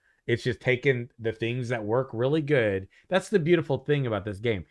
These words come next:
It has the opportunity to take the things that have worked really good for a lot of different games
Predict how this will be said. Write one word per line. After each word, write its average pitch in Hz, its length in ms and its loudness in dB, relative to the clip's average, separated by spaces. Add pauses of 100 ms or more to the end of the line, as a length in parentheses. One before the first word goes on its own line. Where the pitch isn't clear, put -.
(180)
It 107 60 -8
has 139 240 2
the 165 120 0
opportunity 127 600 0
to - 60 -8
take 113 200 -2
the 143 60 -12
things 135 300 0
that 123 100 0
have 107 80 -4
worked 110 220 -2
really 117 400 2
good 135 360 2
for 113 120 -2
a 107 40 0
lot 104 220 0
of 131 80 0
different 131 320 -4
games 127 540 0